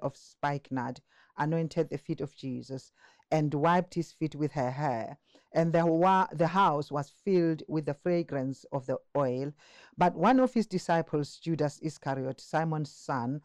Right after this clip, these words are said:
who would betray him, said, "Why was this fragrant oil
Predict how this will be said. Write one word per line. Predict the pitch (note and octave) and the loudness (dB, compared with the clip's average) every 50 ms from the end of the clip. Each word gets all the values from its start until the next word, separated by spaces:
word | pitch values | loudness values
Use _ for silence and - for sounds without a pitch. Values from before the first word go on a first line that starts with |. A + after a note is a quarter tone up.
| _ _ _ _ - | _ _ _ _ 0
who | G3 G#3 F#3+ | 2 2 4
would | E3+ F3+ C#3+ C3 | 2 2 0 -2
betray | - D3 - - - E3 D#3+ D3 | -4 -8 -6 -2 0 0 0 0
him, | D3 C#3 C#3+ D3 - - | 0 -2 -4 -4 -6 -8
said, | - - - C#3 A#2+ G2+ - - _ _ _ - - - - _ | -10 -4 -2 -2 -2 -2 -4 -8 _ _ _ -20 -20 -20 -14 _
"Why | - D#3 G3 G#3+ B3 C#4 | 0 4 4 6 6 4
was | C4+ C4 A#3 G#3 - | 4 2 2 2 0
this | F#3+ F#3 - | -2 -4 -4
fragrant | - _ E3 E3+ E3 - D#3 D3+ C#3+ - - - | -4 _ 0 0 0 0 -2 -4 -4 -4 -4 -2
oil | D#3 D3+ C#3+ C#3+ C#3+ | 0 0 0 0 -2